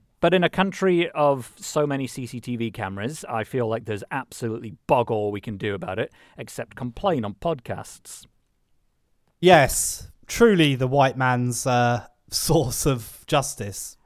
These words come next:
Speaker 1: I saw, um, I saw a good meme the other day. In fact, was it Kate that
Speaker 2: Yes.
Speaker 1: sent it to me? I think it was just something like, um, uh, "Men start problems because they think they know something that somebody else doesn't,"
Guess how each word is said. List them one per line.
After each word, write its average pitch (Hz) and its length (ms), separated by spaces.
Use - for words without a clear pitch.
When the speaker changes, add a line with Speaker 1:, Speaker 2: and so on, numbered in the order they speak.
Speaker 1:
I 139 60
saw, 143 420
um, 123 360
I 113 60
saw 147 180
a 139 40
good 123 180
meme 127 380
the 95 100
other 90 140
day. - 120
In 101 80
fact, 160 140
was 147 140
it - 80
Kate 160 240
that 180 80
Speaker 2:
Yes. 147 100
Speaker 1:
sent 143 160
it 143 100
to 151 100
me? 143 120
I 147 80
think 160 120
it 160 60
was 143 220
just - 300
something 139 280
like, 131 380
um, 110 400
uh, 110 200
"Men 120 320
start 117 440
problems 104 480
because 104 260
they 101 320
think 110 280
they 104 120
know 101 200
something 101 400
that 107 100
somebody 101 360
else 95 200
doesn't," - 500